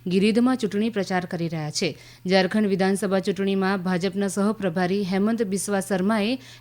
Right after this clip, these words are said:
હેમંત સોરેન સામે અસત્ય વચનો આપતા હોવાનો આક્ષેપ કર્યો છે. કોંગ્રેસના અધ્યક્ષ મલ્લિકાર્જુન ખડગે જામતારા અને ખેરજી ખાતે ચૂંટણી સભામાં ઝારખંડના વિકાસ માટે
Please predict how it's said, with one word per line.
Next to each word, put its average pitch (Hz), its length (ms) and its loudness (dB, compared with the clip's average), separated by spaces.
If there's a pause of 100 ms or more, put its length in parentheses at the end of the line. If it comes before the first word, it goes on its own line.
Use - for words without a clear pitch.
હેમંત 233 340 6
સોરેન 220 400 2
સામે 190 320 -2
અસત્ય 220 460 -2
વચનો 202 380 0
આપતા 190 260 -2
હોવાનો 190 340 0
આક્ષેપ 170 380 -2
કર્યો 147 240 -10
છે. - 260 -8 (680)
કોંગ્રેસના 226 440 6
અધ્યક્ષ 214 320 4
મલ્લિકાર્જુન 214 560 4
ખડગે 208 480 2
જામતારા 220 600 2
અને 208 140 0
ખેરજી 196 400 4
ખાતે 208 500 -2 (220)
ચૂંટણી 247 320 2
સભામાં 214 560 2
ઝારખંડના 220 520 2
વિકાસ 180 440 -2
માટે 208 400 0